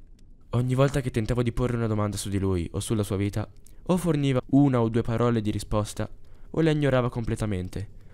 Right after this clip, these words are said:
trasformando il tutto in una sua domanda nei miei confronti. Alla fine la conversazione giunse a una sua conclusione, come spesso accade quando a parlare è solo un partecipante, e per un momento rimanemmo seduti in completo silenzio.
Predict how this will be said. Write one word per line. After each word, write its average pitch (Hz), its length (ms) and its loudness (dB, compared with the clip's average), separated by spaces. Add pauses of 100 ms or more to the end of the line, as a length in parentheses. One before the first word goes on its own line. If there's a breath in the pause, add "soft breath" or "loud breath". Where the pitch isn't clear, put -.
(140 loud breath)
trasformando 131 640 -2
il 117 80 -2
tutto 131 440 -2
in 143 120 0
una 131 140 0
sua 131 100 -6
domanda 113 400 0
nei 107 100 -4
miei 98 120 -4
confronti. 95 680 -6 (800)
Alla 123 180 2
fine 147 220 0
la 117 100 2
conversazione 110 880 -4
giunse 131 360 0
a - 20 0
una 120 120 -2
sua 127 160 -4
conclusione, 113 680 -4 (840 loud breath)
come 175 160 2
spesso - 280 0
accade 117 340 -2
quando 110 220 -4
a - 20 -8
parlare 110 300 0
è - 20 -2
solo 110 140 -4
un 101 60 -2
partecipante, 95 1000 -6 (340 loud breath)
e 170 120 -2
per 165 100 2
un 156 100 2
momento 135 600 0
rimanemmo 131 580 0
seduti 123 340 -2
in 113 60 -2
completo 107 400 -4
silenzio. - 760 -8